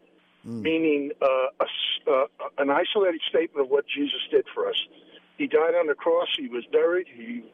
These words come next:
Speaker 2: he, uh, resurrected, and now he sits at the right hand of the Father. That's the gospel. Living the Christian life is something different. The
Speaker 1: Mm-hmm.
Speaker 2: gospel isn't living the Christian life. The gospel is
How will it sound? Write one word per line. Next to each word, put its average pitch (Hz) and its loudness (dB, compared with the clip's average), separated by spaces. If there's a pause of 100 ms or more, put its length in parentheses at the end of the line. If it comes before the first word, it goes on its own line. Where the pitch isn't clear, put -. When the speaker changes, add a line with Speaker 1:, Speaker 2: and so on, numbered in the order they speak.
(360)
Speaker 2:
he, 131 0
uh, 123 2
resurrected, 139 0 (480)
and 131 -2
now 139 2
he 143 -6 (120)
sits 139 -2
at - -8
the 147 -2
right 131 2
hand 127 -2
of 117 0
the - -10
Father. 135 2
That's 165 -2
the 156 0
gospel. 147 -2 (840)
Living 139 0 (1600)
the 143 4
Christian 151 0
life 160 2
is 123 -10 (120)
something 143 -2
different. 135 0 (420)
The 147 -12
Speaker 1:
Mm-hmm. 156 0
Speaker 2:
gospel 196 -2
isn't 151 0
living 165 0
the 117 2 (160)
Christian 127 -4
life. 127 -6 (840)
The - -6
gospel 175 0
is 135 4